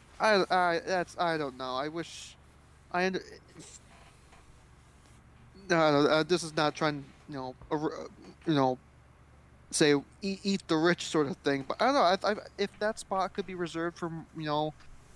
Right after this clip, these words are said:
more camping space, maybe push the B M W guys, like, outside of it, I, I don't know. I feel like that might be a better alternative. You can have all, all the, all the, uh,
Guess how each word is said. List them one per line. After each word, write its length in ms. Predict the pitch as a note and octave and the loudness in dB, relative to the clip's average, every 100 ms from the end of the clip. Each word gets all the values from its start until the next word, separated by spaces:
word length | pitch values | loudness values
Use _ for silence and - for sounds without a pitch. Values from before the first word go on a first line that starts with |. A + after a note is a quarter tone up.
| - - - - | -20 -20 -10 4
more 180 | E3+ | 4
camping 480 | E3 - D#3 E3+ F3+ | 4 0 2 2 0
space, 480 | E3 - E3+ F3 - | -2 0 2 2 -2
maybe 300 | D#3+ D#3 E3+ - - - | -4 -2 -4 -8 -20 -6
push 300 | F3 F3+ - | -4 -4 -2
the 100 | F3+ | -2
B 300 | - F3+ F#3 | -2 0 0
M 120 | F3+ | 2
W 320 | E3+ E3 F#3 | 0 0 -2
guys, 320 | F3 E3+ F3 E3 | 2 4 4 2
like, 140 | D#3 | 0
outside 760 | D#3 - - - C#3+ D3+ G3 B3 | 0 -2 -4 -2 0 2 0 -2
of 120 | C4 | 0
it, 140 | D4+ - | -2 0
I, 120 | F3+ | 2
I 100 | F3 F3+ | 4 2
don't 80 | |
know. 160 | D#3 A#2+ - - - - - | 0 -4 -6 -20 -20 -18 -14
I 60 | |
feel 160 | E3 G3+ | -4 0
like 240 | F#3+ - | 0 0
that 180 | F3 E3 | 0 0
might 200 | D3 C#3 | -2 -4
be 240 | C3+ C3 - - - - - - | -4 -4 -8 -12 -14 -14 -16 -12
a 60 | - | -2
better 320 | D3+ D3 C#3+ | 2 4 4
alternative. 520 | C3+ - D3 C3+ C3 | 2 0 -2 -2 -4
You 60 | C#3+ | -4
can 120 | D3 | -4
have 100 | C3+ | 2
all, 240 | D3+ D3+ D3 | 4 4 4
all 160 | E3 | 2
the, 100 | E3 | 4
all 280 | D#3 D#3 E3 | 2 2 0
the, 160 | D#3+ D3+ | -2 0
uh, 240 | C3+ C3+ | 0 -2